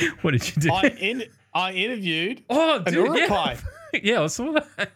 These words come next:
Speaker 2: I haven't, I wasn't, I didn't make it. I got there after it had finished, unfortunately, 'cause I, you know, I had
Speaker 1: Like,
Speaker 2: to do
Speaker 1: no
Speaker 2: my
Speaker 1: joke,
Speaker 2: job.
Speaker 1: dude, that was in Lord of the Rings. And you know what? You would know the, you would,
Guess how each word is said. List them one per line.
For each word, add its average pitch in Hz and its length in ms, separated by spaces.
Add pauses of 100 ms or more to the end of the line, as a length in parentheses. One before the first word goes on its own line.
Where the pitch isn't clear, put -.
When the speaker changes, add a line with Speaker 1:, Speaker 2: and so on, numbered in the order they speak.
(380)
Speaker 2:
I 185 160
haven't, 208 200
I 175 60
wasn't, 190 300
I 180 120
didn't 185 200
make 147 280
it. 127 80
I 123 80
got 170 160
there 147 140
after 135 360
it 117 60
had 107 100
finished, 117 500 (460)
unfortunately, 110 680
'cause 92 140
I, 95 180
you 101 100
know, 92 80
I - 20
had 196 80
Speaker 1:
Like, - 100
Speaker 2:
to 87 60
do - 80
Speaker 1:
no 226 80
Speaker 2:
my - 160
Speaker 1:
joke, 214 320
Speaker 2:
job. 123 220
Speaker 1:
dude, 220 280
that 233 140
was 202 160
in 214 100
Lord 208 180
of 180 60
the 202 60
Rings. 202 360
And 240 360
you 277 160
know 247 80
what? 226 260
You 240 120
would 226 100
know 240 260
the, 240 240
you 226 140
would, 196 240